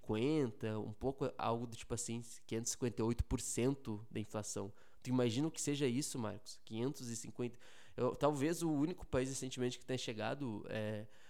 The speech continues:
com uma inflação tão alta assim, talvez tenha sido a Venezuela, né? Lá por meados de dois mil e dezessete, acredito eu. Não sei se chegou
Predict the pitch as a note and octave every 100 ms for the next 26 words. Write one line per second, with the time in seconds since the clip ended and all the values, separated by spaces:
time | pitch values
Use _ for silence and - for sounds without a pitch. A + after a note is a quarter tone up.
0 | - - A#2 A#2 A#2 B2+ - C#3 E3 C3
1 | C#3 D3+ A#2 - - C#3 E3+ G#2 - -
2 | - - - - - A#2 A#2 - C3+ -
3 | C#3 D3 D#3+ F3 F#3 C#3+ D3 G#2+ A#2+ G#2+
4 | A2 C#3+ - A2 G#2 - - G#2+ G2 A2
5 | - G#2+ G#2 A2 G#2 G#2 G#2+ G#2+ G#2 G#2
6 | G2 - G#2 B2 A#2+ - G#2+ G#2 G2+ G2+
7 | A#2+ A#2+ - - B2+ - B2+ - B2 G#2
8 | A2+ A#2+